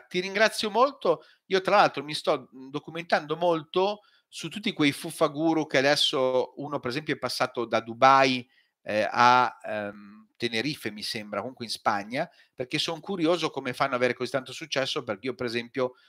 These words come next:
non comprerei un loro corso neanche sotto tortura. Eh, sono molto onesto intellettualmente, sì, perché, mhmm,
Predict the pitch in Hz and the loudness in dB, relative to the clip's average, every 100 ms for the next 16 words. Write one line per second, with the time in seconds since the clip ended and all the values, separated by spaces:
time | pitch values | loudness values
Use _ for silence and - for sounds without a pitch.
0 | _ - 131 127 123 117 123 120 120 117 | _ -12 -8 -6 -4 0 2 2 2 0
1 | 139 - 107 - 113 101 107 - - 95 | 0 -2 -6 -6 -4 -4 -4 -6 -10 -10
2 | 95 98 - - 90 101 - _ - - | -14 -16 -18 -16 -10 -10 -12 _ -20 -20
3 | _ _ - 110 110 110 110 110 107 107 | _ _ -4 2 4 4 2 2 0 -2
4 | 107 104 - 156 151 180 170 175 175 156 | -2 -2 -2 -2 2 2 4 2 0 -2
5 | 151 160 185 170 156 - - 220 - 156 | 0 0 0 0 2 4 4 0 4 4
6 | - - 139 143 139 - _ 131 131 | 4 0 2 4 4 0 _ -16 -16